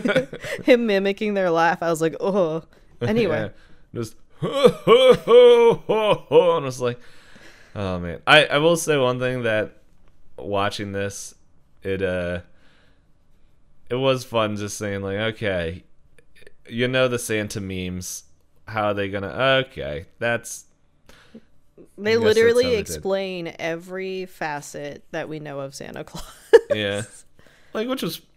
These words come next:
Speaker 2: I don't know. It was fun. Like, why do the reindeer fly? Why does this happen? You know what? Even though it says, "Why do the reindeer fly?" They doesn't explain how did they get out of jail.
Speaker 1: <laughs>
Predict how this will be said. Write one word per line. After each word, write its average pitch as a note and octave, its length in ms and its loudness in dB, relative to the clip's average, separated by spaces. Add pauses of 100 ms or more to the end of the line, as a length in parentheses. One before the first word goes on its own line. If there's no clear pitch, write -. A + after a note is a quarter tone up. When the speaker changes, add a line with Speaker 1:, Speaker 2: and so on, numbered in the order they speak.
(100)
Speaker 2:
I D3+ 60 -8
don't C#3+ 140 -4
know. F2+ 180 -6 (220)
It - 60 -8
was C3+ 160 -4
fun. G#2 380 -2
Like, F#2 200 -8
why E2 220 -6
do F2 80 -4
the G#2+ 140 -4
reindeer D#3 340 -2
fly? F2+ 460 -8 (920)
Why D#2+ 300 -8
does G2+ 240 -8
this D3+ 220 -6
happen? G2 280 -6 (300)
You G#2+ 100 -12
know B2+ 200 -2
what? C3 360 0 (380)
Even A2+ 220 -6
though B2+ 80 -4
it B2 60 -4
says, B2 280 -4
"Why A#2 160 0
do C3 80 -4
the A#2 140 -2
reindeer B2 320 -4
fly?" F#2 400 -4 (240)
They G#2+ 100 -4
doesn't A#2+ 260 0
explain A2 460 -6 (160)
how A#2 260 -2
did A#2 140 -4
they A2+ 80 -2
get A#2 180 0
out A2+ 140 0
of F#2+ 80 -8
jail. F2+ 480 -2 (500)
Speaker 1:
<laughs> D#5 500 -10